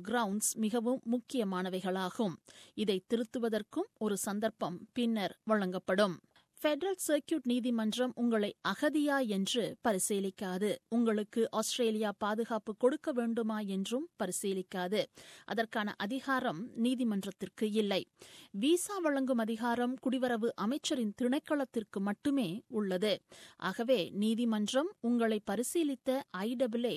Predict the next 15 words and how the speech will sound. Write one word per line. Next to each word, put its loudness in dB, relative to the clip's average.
சட்டத்திற்கு -2
உட்பட்டு 0
விசாரித்திருக்கிறதா -2
அல்லது 2
உங்களை 2
பாரபட்சமற்ற 0
முறையில் 2
விசாரித்திருக்கிறதா 0
என்றுதான் 0
பார்க்கும். 0
ஐ 4
டபுள் 0
ஏ 0
சட்ட -2
பிழை 2